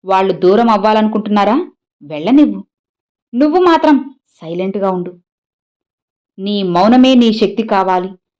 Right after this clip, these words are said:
నీ గౌరవమే నీ గుర్తింపు కావాలి. ఒక్కసారి ప్రయత్నించు. అప్పటికీ పట్టించుకోలేదా? వదిలే.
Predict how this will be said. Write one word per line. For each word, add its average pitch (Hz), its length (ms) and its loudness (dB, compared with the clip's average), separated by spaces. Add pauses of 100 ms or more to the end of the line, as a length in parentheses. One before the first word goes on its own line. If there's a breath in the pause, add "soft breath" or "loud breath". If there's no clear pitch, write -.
(140)
నీ 285 360 2
గౌరవమే 277 680 4 (260)
నీ 165 240 -16 (100)
గుర్తింపు 214 400 -8
కావాలి. 180 460 -4 (1300)
ఒక్కసారి 240 480 -2
ప్రయత్నించు. 233 760 0 (440)
అప్పటికీ 349 420 -4
పట్టించుకోలేదా? 262 920 2 (220)
వదిలే. 185 420 -10